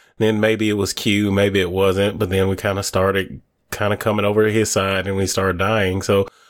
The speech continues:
we still need antagonist. And I think that's just kind of the role that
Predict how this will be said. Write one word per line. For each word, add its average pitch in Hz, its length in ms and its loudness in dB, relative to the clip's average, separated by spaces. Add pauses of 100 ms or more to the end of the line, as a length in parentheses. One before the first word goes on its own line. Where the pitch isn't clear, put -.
(140)
we 156 100 2
still 214 480 0
need 147 640 2 (220)
antagonist. 113 880 -4 (460)
And 143 200 2
I 139 60 2
think 143 420 -2
that's 113 340 0
just 107 340 -4
kind 110 260 -2
of 101 100 -4
the 98 120 4
role 98 560 4
that 92 320 0